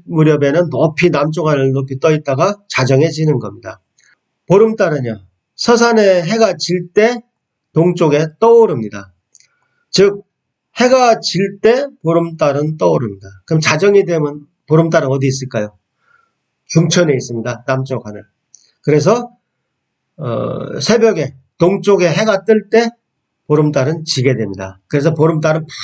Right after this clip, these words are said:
밤새 떠 있습니다. 그다음에 하현달은, 자, 이제 해가 뜨는 상황이니까 새벽 여섯 시 정도 되죠.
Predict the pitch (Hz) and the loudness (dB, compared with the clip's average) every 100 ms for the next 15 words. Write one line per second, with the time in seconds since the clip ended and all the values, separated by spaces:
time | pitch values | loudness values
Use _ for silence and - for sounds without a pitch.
0 | - 180 156 160 151 117 - - - _ | -2 0 0 0 -2 -4 -8 -18 -20 _
1 | _ _ _ _ 151 151 165 214 214 - | _ _ _ _ -2 0 2 0 -4 -20
2 | - 220 254 254 220 180 135 - _ _ | -6 2 2 2 0 -2 -6 -12 _ _
3 | _ _ _ _ - - - 156 156 165 | _ _ _ _ -20 -18 -4 -2 0 0
4 | 147 214 220 240 262 262 220 208 180 147 | 0 2 2 2 2 4 2 2 0 -2
5 | 139 143 202 226 208 147 147 165 156 151 | -2 -2 2 2 4 2 0 -2 -2 -2
6 | 127 110 98 107 | -2 -6 -14 -14